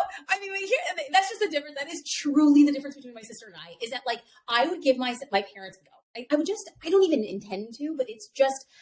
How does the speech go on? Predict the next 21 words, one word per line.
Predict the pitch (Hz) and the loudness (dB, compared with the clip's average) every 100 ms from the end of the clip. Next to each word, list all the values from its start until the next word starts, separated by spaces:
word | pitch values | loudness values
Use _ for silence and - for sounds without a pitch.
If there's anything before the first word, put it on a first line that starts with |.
| - | -8
I | 226 | -2
never | 233 254 202 | 0 2 2
accept | - - 208 - | 0 -4 -6 -4
things | 202 202 196 | -6 -4 -6
as | 180 | -6
they | 185 | -6
are. | 175 180 202 | -8 -14 -4
I | 190 180 | -2 0
always | 175 175 | 0 0
ask, | 151 170 - _ _ | -4 -12 -14 _ _
"Well, | 165 156 | -14 -10
why?" | 151 277 - - _ _ _ _ - | -4 -2 -2 -8 _ _ _ _ 0
And | 262 | 2
I | 262 | 4
think | 285 320 | 4 2
that | - | 2
living | 226 254 | -2 0
with | 247 | 0
another | 214 196 214 | 0 -2 0
adult | 185 190 190 | 0 0 -2
who's | 196 | -10